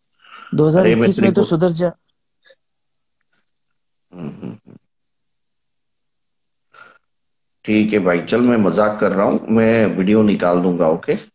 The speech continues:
Speaker 1: अभी निकाल देना, उस, उसके लड़कियों की वीडियो निकाल दे भाई, बस यही request है। चल फिर, bye, take care।
Speaker 2: अच्छा सुन,
Speaker 1: हाँ,
Speaker 2: तेरा
Speaker 1: बोल
Speaker 2: ये
Speaker 1: भाई।
Speaker 2: चुप्पे वाला वीडियो जिसमें अभी मैंने तेरे को बोला कि मेरे चुप्पे लगा लड़के, वो भी निकाल दूं या रहने दूं वो?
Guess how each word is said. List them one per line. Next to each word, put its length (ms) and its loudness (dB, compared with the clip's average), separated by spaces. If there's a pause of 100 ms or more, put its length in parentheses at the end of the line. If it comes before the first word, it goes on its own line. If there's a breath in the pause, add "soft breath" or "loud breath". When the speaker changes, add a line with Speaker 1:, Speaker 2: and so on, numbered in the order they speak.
(880)
Speaker 1:
अभी 240 -2
निकाल 440 2
देना, 240 -2
उस, 220 -10
उसके 320 -8
लड़कियों 400 -6
की 60 -6
वीडियो 380 -2
निकाल 380 -4
दे 100 -6
भाई, 200 -8
बस 240 -12
यही 140 -4
request 460 -8
है। 80 -10
चल 280 -2
फिर, 180 -6
bye, 280 0
take 240 -10
care। 220 -10 (380 loud breath)
Speaker 2:
अच्छा 180 0
सुन, 540 2 (440)
Speaker 1:
हाँ, 160 2
Speaker 2:
तेरा 160 4
Speaker 1:
बोल 100 4
Speaker 2:
ये 100 0
Speaker 1:
भाई। 120 -4
Speaker 2:
चुप्पे 180 -2
वाला 240 2
वीडियो 320 2
जिसमें 340 -2
अभी 180 0
मैंने 260 2
तेरे 200 2
को 140 0
बोला 340 2
कि 160 -4
मेरे 280 2
चुप्पे 280 -4
लगा 260 2
लड़के, 420 2
वो 180 0
भी 140 -2
निकाल 380 0
दूं 120 2
या 120 4
रहने 280 4
दूं 160 -2
वो? 220 -6